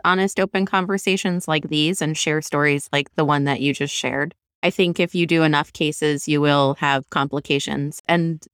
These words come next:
they really do affect you as the surgeon. They affect the patient, they affect the families of the patient, but it's really the way that we carry those complications with us as surgeons and how we cope with them, how we treat the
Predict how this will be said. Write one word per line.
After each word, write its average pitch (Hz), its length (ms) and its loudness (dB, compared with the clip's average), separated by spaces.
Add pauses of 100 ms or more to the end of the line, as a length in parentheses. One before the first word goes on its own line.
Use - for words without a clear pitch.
they 180 120 0
really 208 300 4
do 202 140 4
affect - 400 0
you 151 180 4
as 147 160 2
the 156 140 0
surgeon. 156 580 -2 (400)
They 190 100 2
affect 170 300 0 (140)
the - 120 -4 (140)
patient, 185 640 0
they 151 140 -2
affect 156 300 -2 (160)
the 127 80 -4
families 180 640 0
of 160 120 0
the 165 100 -2
patient, 156 580 -2
but 147 220 0 (460)
it's - 180 -4
really 190 280 4
the 175 120 2
way 170 220 4
that 151 200 2
we 147 120 -4
carry 170 360 2
those 147 220 0
complications 151 760 -4
with 175 240 2
us 151 240 0
as 151 140 -4
surgeons 143 500 -2
and 151 140 -4
how 151 220 0
we 147 160 -2
cope 226 320 0
with 170 180 -2
them, 143 360 -2 (420)
how 175 140 4
we 160 140 4
treat 202 400 0
the 160 200 2